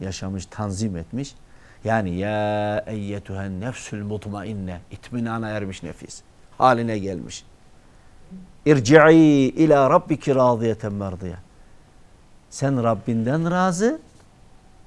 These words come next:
Rabbin de senden razı olarak. Nereye? Gir cennetime.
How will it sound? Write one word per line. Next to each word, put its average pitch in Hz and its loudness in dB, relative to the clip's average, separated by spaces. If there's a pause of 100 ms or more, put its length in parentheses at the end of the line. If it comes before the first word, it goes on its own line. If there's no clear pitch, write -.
(320)
Rabbin 131 -2
de 135 0
senden 120 -4
razı 104 -8
olarak. 90 -10 (760)
Nereye? 165 -4 (580)
Gir 117 -6
cennetime. 87 -12